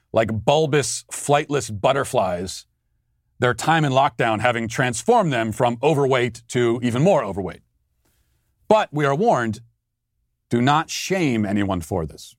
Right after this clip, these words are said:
It's not their fault. The Daily Beast has an article from Elena, um, Demopoulos. That's how you pronounce her last name. It's titled,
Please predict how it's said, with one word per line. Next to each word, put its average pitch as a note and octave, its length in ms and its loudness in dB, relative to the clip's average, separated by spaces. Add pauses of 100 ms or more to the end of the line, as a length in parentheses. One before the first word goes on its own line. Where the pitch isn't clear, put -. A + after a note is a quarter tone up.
(200)
It's - 140 -18
not A2 140 2
their E3 120 2
fault. - 380 -2 (1080)
The C3 80 0
Daily A3+ 240 4
Beast G3 240 0
has D#3 120 4
an D3+ 80 0
article C#3 480 2
from A#2+ 400 0
Elena, D#3 640 2 (340)
um, A#2 440 2 (1300)
Demopoulos. B2 800 0 (760)
That's - 140 -4
how A2+ 60 0
you G2 40 0
pronounce F#2+ 260 0
her G2+ 40 -4
last F#2+ 200 0
name. A2 200 -2 (320)
It's D3 160 -2
titled, F#3+ 360 2